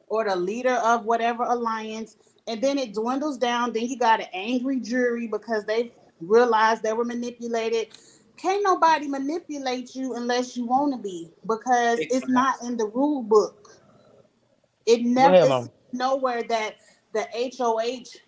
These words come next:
Speaker 1: gets out their target. If that was the case, they would give the H O H a vote. It's you get out which option is best for your game or worse for your game.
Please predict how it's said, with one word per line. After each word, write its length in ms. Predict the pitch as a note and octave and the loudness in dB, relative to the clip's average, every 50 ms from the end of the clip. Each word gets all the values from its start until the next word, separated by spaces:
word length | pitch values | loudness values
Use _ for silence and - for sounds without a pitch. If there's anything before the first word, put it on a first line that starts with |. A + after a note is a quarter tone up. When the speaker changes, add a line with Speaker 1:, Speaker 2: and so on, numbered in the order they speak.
| G3 | -6
Speaker 1:
gets 300 | F3 A#3+ B3+ B3 - - - | -4 -2 -2 -2 -4 -2 2
out 260 | G3+ G#3+ G#3+ G3+ - | 4 4 4 2 0
their 160 | G#3+ G3+ G3 | -4 -6 -6
target. 540 | F#3+ - - A#3+ A#3+ B3 B3+ A3 A3 G3+ - - | -6 -4 0 2 4 4 2 2 -2 -6 -4 -4
If 160 | G#3+ G#3 - - | -6 -6 -4 0
that 180 | G#3+ A#3 C#4+ | 0 0 0
was 140 | C#4 C4 G#3+ | 0 -2 -6
the 80 | G#3+ G#3+ | -10 -10
case, 300 | - - A#3+ A3+ A3+ A3 | -10 -10 -10 -10 -10 -8
they 120 | - A#3 | -10 -8
would 160 | A#3 A3+ G#3+ G#3 | -8 -8 -6 -6
give 120 | A#3 A3+ A3+ | -8 -8 -8
the 100 | A3 - - | -10 -8 -6
H 200 | A3 A#3 A#3 - | -8 -8 -8 -8
O 160 | A3+ A3 - | -10 -10 -6
H 200 | A3 A3 G#3+ - - | -6 -8 -8 -8 -12
a 80 | G3 G3+ | -16 -16
vote. 400 | F#3+ F3 G#3+ A#3+ C4 A#3 - - _ _ _ _ _ _ _ _ _ _ _ _ _ _ _ - | -6 -2 -2 0 0 -2 -4 -8 _ _ _ _ _ _ _ _ _ _ _ _ _ _ _ 0
It's 240 | G#3+ A#3+ A#3 - | 0 0 0 -2
you 500 | F3 F#3 G3+ A3 C#4 D#4 D#4+ D4 A#3 G#3 - _ - - _ _ _ - | -8 -6 -2 0 0 0 0 -2 -4 -6 -10 _ -20 -20 _ _ _ 2
get 160 | A#3+ C4 B3+ - | 2 4 4 6
out 360 | G#3+ A#3 A#3+ A#3 A#3 G#3 - D#3+ | 6 6 8 6 6 4 0 -4
which 300 | E3+ E3+ G#3+ B3+ C4+ - - _ | -6 -4 -2 -2 -2 -6 -8 _
option 640 | - A3 A#3 B3+ A#3+ - - A3+ A3 G#3 G#3 G#3 G#3 - _ _ _ _ _ _ _ _ _ - | 0 0 0 0 -2 -6 -10 -10 -6 -6 -6 -6 -8 -12 _ _ _ _ _ _ _ _ _ -4
is 220 | G#3+ A#3 A3+ F3 | -2 -2 -2 -2
best 380 | F3 F3 A#3 A#3+ A#3+ A#3+ - - | -2 -2 -2 -2 -2 -4 -8 -6
for 100 | A#3+ A#3 | -6 -4
your 240 | A#3 A#3 A#3 A#3 | -2 -2 -2 -2
game 380 | A#3 G#3+ A#3+ B3+ C4+ C#4 C4+ A3 | -2 -4 -4 -4 -4 -6 -6 -2
or 120 | G#3+ A#3 | 0 -2
worse 360 | A#3 G#3 A3+ B3 C#4+ D4+ - - | 0 2 0 0 0 -2 -6 -8
for 80 | A3+ | -10
your 220 | G#3+ G3+ F#3+ F#3 F3+ | -8 -6 -6 -8 -8
game. 280 | - F3+ E3 C#3+ - | -10 -14 -14 -16 -18